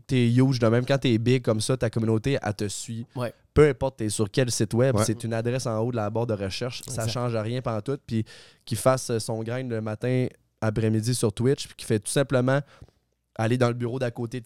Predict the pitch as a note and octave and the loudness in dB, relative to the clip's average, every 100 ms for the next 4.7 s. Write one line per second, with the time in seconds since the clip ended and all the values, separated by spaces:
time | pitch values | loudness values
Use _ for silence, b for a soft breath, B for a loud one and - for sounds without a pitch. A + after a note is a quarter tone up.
0 | - C#3+ - - _ _ - G#2+ G#2+ G#2+ | -6 -4 -6 -14 _ _ -6 0 2 2
1 | A2 - A2+ A2 B2+ A#2 A#2 A2+ - B2+ | 0 -4 -2 2 2 2 0 -6 -6 -2
2 | B2+ A#2+ A2+ C3 B2 A2 A#2+ G#2+ A#2+ D3+ | 0 0 0 -2 -4 -4 -2 0 -2 -4
3 | A#2+ A2 G#2+ A#2 - C#3 B2 - A#2 A#2 | 0 0 0 -4 -4 -8 -8 -12 -10 -2
4 | A#2+ B2+ B2 G#2+ G#2+ A#2 | 2 2 2 0 0 -4